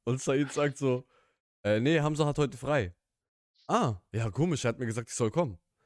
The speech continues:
Said sagt so: "Nee, sorry, keine Ahnung. Der ist heute nicht da." "Äh, ja, okay, alles klar." Und dann wollten die sich so setzen und Said, also unser Friseur, er sagt so zu dem, er sagt: "Sorry, ich hab heute keine Zeit für euch, bei mir ist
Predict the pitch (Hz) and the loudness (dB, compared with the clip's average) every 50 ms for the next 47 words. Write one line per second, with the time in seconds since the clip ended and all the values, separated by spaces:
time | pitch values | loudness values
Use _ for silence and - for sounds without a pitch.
0 | _ _ _ _ _ _ - - 110 113 101 120 113 107 - 107 107 117 127 139 | _ _ _ _ _ _ -2 0 0 2 2 0 0 0 0 -2 2 2 4 4
1 | 139 131 117 - 131 127 127 127 104 120 120 110 107 104 104 107 104 95 87 - | 2 2 2 2 2 2 2 2 2 0 0 0 2 0 0 0 -2 -4 -6 -10
2 | _ _ _ _ _ _ - _ _ _ _ _ - 110 110 - 123 117 104 - | _ _ _ _ _ _ -20 _ _ _ _ _ 0 0 2 2 0 0 0 -2
3 | 107 - - 101 95 90 87 85 _ _ _ _ _ _ _ _ - - _ _ | -8 -2 0 0 0 0 -2 -6 _ _ _ _ _ _ _ _ -20 -20 _ _
4 | _ _ _ _ _ _ - 151 147 147 143 147 170 180 175 160 143 160 143 - | _ _ _ _ _ _ 0 2 2 2 2 4 4 4 4 4 2 0 2 2
5 | 190 175 151 156 156 147 - 180 151 - 127 127 131 131 160 - - - 143 135 | 2 4 4 2 0 0 0 0 0 2 2 2 4 4 2 2 0 -4 -4 -2
6 | 139 135 143 135 - 120 107 131 175 202 - - 170 180 214 247 _ _ _ - | -2 -2 -2 -4 -4 0 0 0 0 0 -2 -6 -6 -6 -6 -8 _ _ _ -20
7 | - _ _ _ - 127 123 113 - _ _ _ - - - 151 139 156 165 - | -20 _ _ _ 0 0 0 0 -6 _ _ _ -14 -4 0 0 2 2 2 0
8 | 123 120 110 123 117 135 127 131 135 117 139 147 143 175 151 147 135 135 151 156 | 0 0 0 0 -2 0 0 0 0 0 0 2 2 2 2 2 2 2 0 0
9 | - 156 147 - - 143 135 143 143 139 143 - _ _ _ _ _ _ _ _ | -2 -6 -8 -6 -4 0 2 2 2 2 -2 -6 _ _ _ _ _ _ _ _
10 | _ - _ 104 117 120 123 - - 160 170 165 139 120 117 - 135 - _ - | _ -10 _ 0 2 2 0 2 2 2 2 2 2 0 0 -2 -2 -2 _ -10
11 | - - 131 127 - - 127 123 110 104 - 139 139 139 - 117 98 95 90 - | -2 0 0 0 0 0 -2 -2 -2 -2 -2 -2 -2 -2 0 -2 -2 -2 -2 -4
12 | - 101 101 107 107 98 - | -6 -4 -2 -2 -2 -4 -6